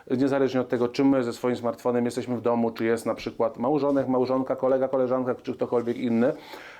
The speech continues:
no to wtedy można będzie współdzielić to urządzenie. Bardzo fajne jest to, że tutaj streaming jest intuicyjny. Używamy po prostu tego urządzenia tak, jak każdego telewizora Samsunga. Mamy tutaj to samo oprogramowanie, mamy tutaj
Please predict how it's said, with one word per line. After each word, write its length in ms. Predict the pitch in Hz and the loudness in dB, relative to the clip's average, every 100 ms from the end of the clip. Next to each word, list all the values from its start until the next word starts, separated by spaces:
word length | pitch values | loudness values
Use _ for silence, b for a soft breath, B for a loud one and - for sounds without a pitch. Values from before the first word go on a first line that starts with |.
| - | 0
no 240 | 120 123 | 2 2
to 160 | 131 165 | 0 -2
wtedy 340 | - 117 135 | 0 0 2
można 480 | 117 113 120 123 123 | 0 2 0 0 0
będzie 340 | 113 113 120 | 0 2 2
współdzielić 680 | 120 - 135 127 123 127 117 | 0 -4 0 2 2 0 -2
to 100 | 120 | -2
urządzenie. 540 | 107 110 104 104 117 | 0 0 0 2 2
Bardzo 260 | 135 127 120 | 0 -2 -2
fajne 280 | 123 120 117 | 0 2 2
jest 160 | 113 | -2
to, 100 | - | -2
że 100 | 117 | -2
tutaj 240 | 113 113 113 | -2 0 -2
streaming 680 | - 131 123 120 117 117 110 B B B | -2 0 2 4 4 2 0 B B B
jest 380 | 120 127 127 - _ _ _ - | 0 0 -2 -14 _ _ _ -2
intuicyjny. 840 | 156 139 131 117 - 113 101 98 104 - _ - | 2 2 2 0 0 0 0 -2 -6 -16 _ -4
Używamy 440 | 139 113 143 196 | -2 0 -2 -2
po 100 | 165 | 0
prostu 240 | 131 135 - | -2 -2 -4
tego 200 | 120 123 | 0 0
urządzenia 380 | 117 117 117 | 0 0 0
tak, 320 | 113 131 135 - | 2 0 -2 -4
jak 240 | 120 - | -6 -4
każdego 800 | 131 117 113 143 131 143 139 - _ | -4 -4 0 0 2 2 0 -4 _
telewizora 720 | - 110 107 110 117 110 - | -4 -2 0 0 2 0 -2
Samsunga. 880 | - - 127 123 147 139 131 107 - | -8 -4 -2 0 2 2 2 2 0
Mamy 220 | 117 120 | 0 -2
tutaj 140 | 123 123 | -2 -2
to 160 | 135 | -2
samo 300 | - 135 131 | -2 0 0
oprogramowanie, 800 | 123 123 120 123 123 120 120 113 | 0 2 2 2 2 0 0 0
mamy 180 | 110 113 | -2 -2
tutaj 180 | 127 | -2